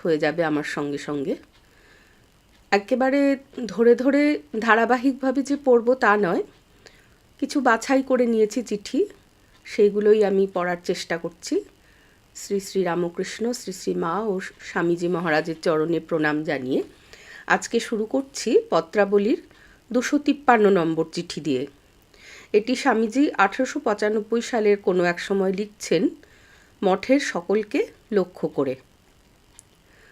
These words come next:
প্রিয় বরেশু, সান্ডেল যে যে পুস্তক পাঠাইয়াছিল তাহা পৌঁছিয়াছে।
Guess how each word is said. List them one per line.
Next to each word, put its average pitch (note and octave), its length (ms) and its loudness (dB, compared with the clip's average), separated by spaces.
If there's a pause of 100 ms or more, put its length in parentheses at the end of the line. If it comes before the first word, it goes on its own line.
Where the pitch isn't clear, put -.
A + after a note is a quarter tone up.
(280)
প্রিয় C4+ 260 8
বরেশু, G3 580 4 (1900)
সান্ডেল C4 580 6
যে B3+ 160 4
যে B3+ 140 2
পুস্তক C4+ 520 -2
পাঠাইয়াছিল A#3+ 880 0 (340)
তাহা F#3 260 4
পৌঁছিয়াছে। F3 840 -2